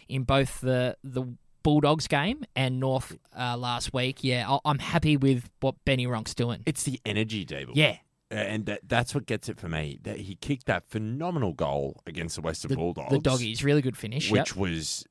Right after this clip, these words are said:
Speaker 2: uh, you know, something <laughs> that not a lot of players can do, kick a banana from that distance. Um,
Speaker 1: A snap.
Speaker 2: Sorry, a snap.
Speaker 1: Snap, yeah, that's
Speaker 2: Sorry,
Speaker 1: right.
Speaker 2: snap.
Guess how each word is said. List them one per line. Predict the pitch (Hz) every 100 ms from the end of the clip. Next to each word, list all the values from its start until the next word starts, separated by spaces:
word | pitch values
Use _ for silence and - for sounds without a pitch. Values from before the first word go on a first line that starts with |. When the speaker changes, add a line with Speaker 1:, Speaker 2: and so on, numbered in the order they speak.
| _
Speaker 2:
uh, | 101 - _ 135
you | 131
know, | 76 107 123 _
something | - 233 185 131 107
<laughs> |
that | 107 147 143
not | 196
a | 139
lot | 107 107
of | -
players | 117 98 -
can | 95
do, | 127 151 113
kick | 120 -
a | 95 85
banana | 113 107 123 123 92
from | 107 95
that | 90 -
distance. | 117 117 - 78 - - - - - -
Um, | - 104 104 104 101 87 _ _
Speaker 1:
A | 117
snap. | - 117 92 - - _ _ -
Speaker 2:
Sorry, | 101 69
a | -
snap. | - 80
Speaker 1:
Snap, | 127
yeah, | 123 107
that's | - -
Speaker 2:
Sorry, | 76 76
Speaker 1:
right. | -
Speaker 2:
snap. | - 80